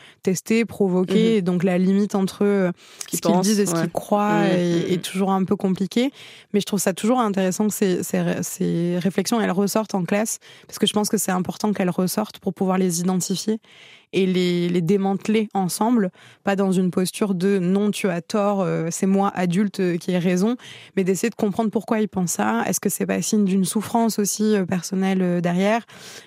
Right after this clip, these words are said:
Speaker 1: et d'arriver à engager un dialogue aussi. Parce que je suis assez persuadée que le masculinisme, c'est un peu comme une théorie du complot, dans le sens où ça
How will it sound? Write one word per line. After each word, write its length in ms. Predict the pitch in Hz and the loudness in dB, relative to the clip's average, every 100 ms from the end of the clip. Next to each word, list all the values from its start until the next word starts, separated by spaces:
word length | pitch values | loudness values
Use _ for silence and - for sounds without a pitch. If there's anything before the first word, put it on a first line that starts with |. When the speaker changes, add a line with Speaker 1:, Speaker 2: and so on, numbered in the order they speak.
| - | -2
Speaker 1:
et 380 | 196 196 190 175 | 2 2 2 0
d'arriver 480 | 180 185 185 214 214 | 0 2 2 2 2
à 180 | 190 | 2
engager 440 | 185 190 190 185 190 | 2 2 2 2 2
un 160 | 185 | 2
dialogue 480 | 190 170 190 226 202 | 2 2 2 2 0
aussi. 240 | 185 - 185 _ - - _ | -2 -4 -10 _ -20 -20 _
Parce 240 | 190 175 - | -2 -2 0
que 300 | 214 214 190 | 0 2 2
je 160 | - | 0
suis 160 | - 190 | 0 -2
assez 220 | 180 202 | 0 -2
persuadée 480 | 196 175 196 185 202 | -2 -2 0 0 0
que 800 | 208 185 180 175 175 - - - | 0 0 0 0 -2 -4 -8 -8
le 320 | - - 185 | -10 -4 0
masculinisme, 640 | 180 185 - 196 220 202 | 0 0 0 0 2 0
c'est 100 | 170 | 0
un 100 | 185 | -2
peu 120 | 180 214 | 0 0
comme 160 | 202 | 2
une 120 | 190 | 2
théorie 320 | 185 196 185 180 | 2 2 2 0
du 120 | 185 | -2
complot, 420 | - 190 226 233 - - - - | -2 0 2 0 -2 -20 -14 -4
dans 120 | 190 | -2
le 60 | 180 | 0
sens 240 | 220 202 | -2 -2
où 60 | 208 | -2
ça 180 | - | -2